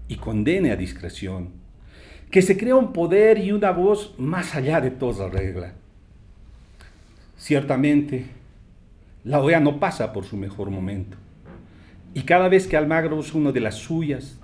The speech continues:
de sus agresiones y arbitrariedades, nos ponemos a pensar, ¿tiene sentido participar de un espacio en que no se construye y más bien se nos agrede?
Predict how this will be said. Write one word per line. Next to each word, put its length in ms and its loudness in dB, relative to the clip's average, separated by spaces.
de 80 -4
sus 220 -8
agresiones 760 0
y 40 -4
arbitrariedades, 1040 -4
nos 140 -6
ponemos 460 0
a 120 -4
pensar, 560 -4
¿tiene 280 -2
sentido 560 -4
participar 720 -6
de 80 -2
un 120 0
espacio 520 -4
en 100 -6
que 140 -8
no 200 -4
se 200 -10
construye 720 -6
y 120 2
más 240 0
bien 260 0
se 140 -8
nos 220 -8
agrede? 440 -4